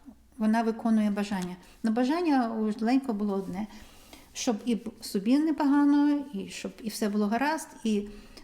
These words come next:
е, цей совєтський строй, він таки, таки досі є у владі у нас. І щоб і мир був. І у нас є ворог, ми від нього,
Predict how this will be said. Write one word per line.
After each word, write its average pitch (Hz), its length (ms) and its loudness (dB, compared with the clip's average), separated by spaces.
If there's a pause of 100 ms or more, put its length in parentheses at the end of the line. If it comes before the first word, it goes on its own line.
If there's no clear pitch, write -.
е, 208 360 -4
цей 208 180 -4
совєтський 214 560 -2
строй, 208 320 0
він 202 200 -2
таки, - 260 -16
таки 196 200 -6
досі 220 300 -2
є 269 200 0 (500)
у 240 100 -2
владі 220 380 0
у 220 40 -2
нас. 214 280 -2 (580)
І 277 180 2
щоб 240 360 0 (540)
і 262 120 4
мир 202 220 4
був. 185 240 -14 (500)
І 247 320 2 (340)
у 208 220 0
нас 220 300 2
є 202 60 0
ворог, 311 460 -2 (560)
ми 226 220 4
від 208 220 -2
нього, 202 260 0